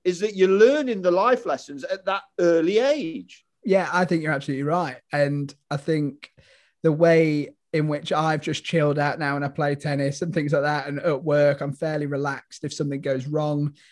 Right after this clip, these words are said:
Speaker 2: I'll beat myself up a bit, but I have learned to not, like, react like I did. You know, my mum would be embarrassed to watch me sometimes. Like,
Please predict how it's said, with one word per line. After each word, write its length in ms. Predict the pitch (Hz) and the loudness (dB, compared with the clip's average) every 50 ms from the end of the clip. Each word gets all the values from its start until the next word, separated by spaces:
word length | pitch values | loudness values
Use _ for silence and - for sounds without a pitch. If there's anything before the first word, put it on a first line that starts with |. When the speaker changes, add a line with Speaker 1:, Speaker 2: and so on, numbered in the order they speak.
| _ _ _ | _ _ _
Speaker 2:
I'll 80 | - - | -2 2
beat 180 | 175 160 147 | 2 2 2
myself 360 | 117 139 - 147 143 143 143 165 | 0 -2 -2 0 0 0 0 -2
up 140 | 143 - | -2 -2
a 60 | 156 143 | -4 -2
bit, 300 | 147 143 135 - - _ | 0 -2 -2 -2 0 _
but 180 | 170 151 127 - | 0 0 2 0
I 80 | 151 | 0
have 320 | 143 151 156 156 147 143 147 | 0 0 0 0 0 0 0
learned 400 | 147 156 151 147 147 139 131 - _ _ | 0 2 2 2 0 -2 -4 -10 _ _
to 100 | - - | -6 -4
not, 380 | 143 143 143 147 143 135 - - _ _ _ _ _ _ _ _ _ _ | -2 0 0 0 -2 -2 -6 -12 _ _ _ _ _ _ _ _ _ _
like, 220 | 151 143 139 143 | -8 -8 -8 -6
react 360 | 151 156 151 151 151 143 - 156 | -4 -2 -2 -2 -4 -4 -6 -4
like 200 | 147 143 139 156 | -4 -4 -4 -4
I 20 | |
did. 300 | 143 - 165 165 160 - | -2 -2 -2 -2 -2 -4
You 100 | - 170 | -6 -6
know, 180 | 151 135 139 143 | -6 -6 -6 -8
my 100 | 156 160 165 | -6 -4 0
mum 220 | 170 175 185 180 | 0 0 0 0
would 180 | 165 151 143 - | -2 -4 -4 -2
be 320 | 147 139 131 127 117 - _ _ _ _ _ _ _ _ _ _ _ _ | -2 -2 -2 -2 -4 -6 _ _ _ _ _ _ _ _ _ _ _ _
embarrassed 640 | 143 135 123 - - 147 151 156 165 147 - - - | -8 -8 -6 -2 0 2 2 2 2 0 -4 -6 -6
to 60 | 143 | -2
watch 320 | 143 143 147 - - - | -2 -2 -4 -4 -6 -8
me 80 | 143 131 | -8 -6
sometimes. 640 | 127 - 127 113 123 - 127 113 120 120 135 - - | -6 -6 -6 -6 -6 -8 -8 -10 -10 -12 -10 -4 -2
Like, 260 | 151 139 135 - | -2 -2 -2 -4